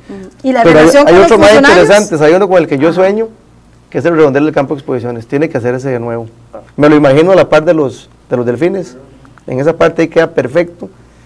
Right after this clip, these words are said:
Speaker 2: Pero bueno, es otro sueño que tenemos ahí, para el, eso es un sector, eso es algo para el agro que es muy, muy importante, y no solo para el agro, porque nosotros queremos un campo de exposiciones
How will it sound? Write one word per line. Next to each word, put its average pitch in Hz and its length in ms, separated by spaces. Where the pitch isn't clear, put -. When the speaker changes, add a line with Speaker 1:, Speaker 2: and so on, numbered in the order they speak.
Speaker 2:
Pero 165 160
bueno, 208 160
es 185 80
otro 208 220
sueño 180 240
que 165 80
tenemos 151 340
ahí, 143 140
para 139 200
el, 139 140
eso 185 220
es 208 60
un 214 140
sector, 185 300
eso 170 100
es 170 60
algo 190 220
para 160 140
el 143 80
agro 156 280
que - 80
es 156 80
muy, 165 380
muy 147 280
importante, 123 560
y - 20
no 135 80
solo 208 200
para 196 160
el 147 100
agro, 165 240
porque 123 240
nosotros 135 240
queremos 180 480
un 151 140
campo 170 220
de 190 80
exposiciones 170 720